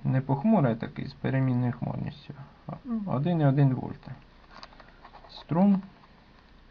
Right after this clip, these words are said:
короткого замикання два і сім міліампера. Трошки в кращих умов. Ну, три міліампера.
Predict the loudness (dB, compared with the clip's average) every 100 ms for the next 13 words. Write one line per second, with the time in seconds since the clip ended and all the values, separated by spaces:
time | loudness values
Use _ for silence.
0 | -12 -2 0 0 0 2 6 6 6 4
1 | 4 6 6 4 -2 -18 -20 -20 -20 -20
2 | -20 -20 -20 -20 -20 -20 _ _ _ _
3 | _ -8 0 2 2 0 0 2 4 2
4 | -4 -20 -20 -20 -20 -20 -20 -20 -20 -20
5 | -16 -6 -2 0 -2 -4 -6 -6 -8 -10
6 | -14 -20 -20 -20 _ _ -20 -20 -20 -10
7 | -10 -8 -10 -6 -6 -6 -8 -4 0 0
8 | -2 -6 -18 -20 -20 -20 -20 -12 -10 -10
9 | -8 -4 0 0 -2 -4 -8 -10